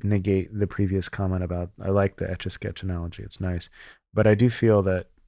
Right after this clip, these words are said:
you know, there's, in, in every warrior, really, there is a, a, a little boy or girl that's, that's hurt and needs protection. And that every time that person wins,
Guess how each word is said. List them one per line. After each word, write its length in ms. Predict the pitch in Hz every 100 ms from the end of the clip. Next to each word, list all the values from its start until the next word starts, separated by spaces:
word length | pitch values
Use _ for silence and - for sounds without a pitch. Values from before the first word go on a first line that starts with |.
| -
you 180 | 101 98
know, 60 |
there's, 680 | 95 95 92 92 - - - _ _
in, 240 | - 101 95 -
in 120 | 107
every 300 | 104 110 98 95 101 101 -
warrior, 540 | 104 90 98 95 85 87
really, 280 | 95 92 87 -
there 180 | 92 92
is 140 | 90
a, 180 | 92 -
a, 320 | 101 90 92 92
a 20 |
little 240 | 95 95
boy 260 | 85 95 92
or 100 | 87
girl 300 | - 85 82
that's, 480 | 85 - - - -
that's 240 | 110 95 -
hurt 260 | 104 - _ _ _ _ _ _ 98
and 380 | 95 92 92 92
needs 300 | 92 87 -
protection. 500 | - 104 95 - 98
And 140 | 92 90
that 120 | 92
every 220 | 107 104
time 260 | - 98 95
that 140 | 92
person 380 | - 98 95 92
wins, 340 | 95 95 87